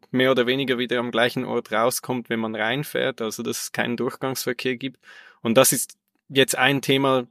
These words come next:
womit wir uns stark beschäftigen in der Schweiz. Und da haben wir jetzt sehr viel Erfahrung gesammelt und können so auch, äh, den Städten weitergeben. Und das ist für die natürlich interessant. So müssen sie ihr Wissen nicht jedes Mal wieder von Grund auf neu aufbauen.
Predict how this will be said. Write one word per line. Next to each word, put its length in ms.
womit 380
wir 260
uns 220
stark 340
beschäftigen 560
in 140
der 100
Schweiz. 440
Und 240
da 80
haben 180
wir 160
jetzt 160
sehr 160
viel 240
Erfahrung 460
gesammelt 500
und 140
können 260
so 300
auch, 320
äh, 300
den 480
Städten 480
weitergeben. 840
Und 300
das 160
ist 140
für 140
die 180
natürlich 460
interessant. 560
So 100
müssen 280
sie 160
ihr 140
Wissen 280
nicht 240
jedes 280
Mal 180
wieder 200
von 420
Grund 260
auf 300
neu 240
aufbauen. 600